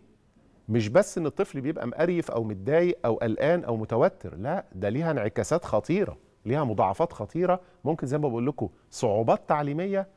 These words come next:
أو إصابة الطفل ده بالتلعثم. إحصائيًا، ودي نقطة مهمة قوي عايز أقولها لحضراتكم، إن سبعين في المية من البشر، سبعين في المية بيستخدموا إيدهم اليمين بشكل رئيسي.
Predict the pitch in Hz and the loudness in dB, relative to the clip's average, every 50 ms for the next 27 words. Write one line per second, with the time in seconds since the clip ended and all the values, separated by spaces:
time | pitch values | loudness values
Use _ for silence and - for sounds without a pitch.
0 | _ _ - 151 190 202 170 - 135 117 - 175 202 233 202 208 - 151 139 - | _ _ 2 2 2 2 0 -4 -4 -4 0 2 2 2 2 0 -4 -6 -6 -4
1 | - 190 - - 135 123 131 151 165 127 127 151 - - - - 110 110 127 131 | -4 -6 -4 -4 -4 0 0 0 0 2 0 0 0 0 -2 0 2 2 2 2
2 | 113 95 - - - 98 95 82 - - 95 _ _ _ _ _ _ _ _ _ | 0 -2 -8 -8 -8 -8 -6 -8 -8 -12 -20 _ _ _ _ _ _ _ _ _
3 | _ _ _ _ _ _ _ _ _ _ _ _ _ _ - 147 139 - - - | _ _ _ _ _ _ _ _ _ _ _ _ _ _ -2 -2 -2 -2 -4 0
4 | - 131 117 - 151 165 180 185 196 233 220 190 113 104 117 131 147 151 - - | 2 2 2 4 2 2 2 2 0 -2 -2 -4 -6 -4 -2 -2 -2 -2 -2 -2
5 | 117 104 101 101 98 127 127 120 107 - 120 123 139 143 - - 110 104 110 101 | -2 -2 -2 -2 -2 -2 -2 -2 0 0 0 0 -2 -2 -2 -2 -2 0 0 0
6 | 110 110 98 - - - 76 85 95 127 - - - 185 185 - - _ _ _ | 0 0 0 -2 -2 -6 -4 0 -2 -2 -2 0 -2 -4 -4 -4 -18 _ _ _
7 | _ - _ _ _ _ _ _ _ _ _ _ _ _ - 127 131 147 143 - | _ -20 _ _ _ _ _ _ _ _ _ _ _ _ 0 2 2 2 2 4
8 | 160 147 135 147 139 170 214 269 262 240 - - 165 151 147 156 170 170 147 107 | 2 4 4 4 4 4 2 2 0 -2 -2 0 0 0 2 2 2 2 2 0
9 | 92 85 90 107 110 135 151 151 127 120 110 156 175 - - 202 214 233 - - | 0 -2 -4 -2 0 2 2 2 2 4 2 2 0 2 0 -2 -2 -2 -6 -16
10 | _ _ _ _ _ _ _ _ _ - - - 127 110 117 117 131 170 190 185 | _ _ _ _ _ _ _ _ _ -8 -2 0 0 2 2 0 2 2 2 0
11 | - - 139 127 117 120 139 156 170 180 202 - - - - - 123 127 - - | 0 -2 -2 -2 -2 0 0 0 2 0 0 -2 -6 -18 -8 -4 -2 -2 0 0
12 | 131 120 - 117 147 185 180 160 151 - 185 214 196 196 156 160 156 151 151 147 | -2 -2 0 2 2 2 2 2 -2 0 0 0 0 2 0 2 0 0 0 0
13 | 151 151 151 170 196 214 185 151 143 - 170 - - 135 123 113 104 107 101 87 | 0 2 2 2 2 2 2 0 0 0 -2 0 0 0 2 0 0 -2 -4 -8
14 | - - - | -8 -12 -18